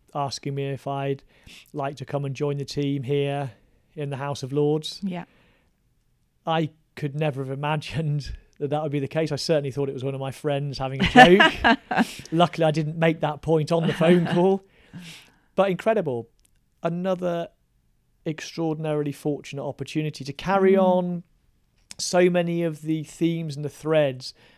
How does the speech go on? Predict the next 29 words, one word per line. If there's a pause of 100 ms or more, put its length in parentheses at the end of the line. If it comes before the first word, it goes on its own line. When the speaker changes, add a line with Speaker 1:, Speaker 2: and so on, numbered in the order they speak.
(120)
Speaker 1:
that
have
run
through
all
of
my
life,
and
certainly
Speaker 2:
Yeah.
Speaker 1:
so
many
of
the
themes
and
threads (460)
that
we
brought
to
life
in
the
summer
of
twenty
twelve,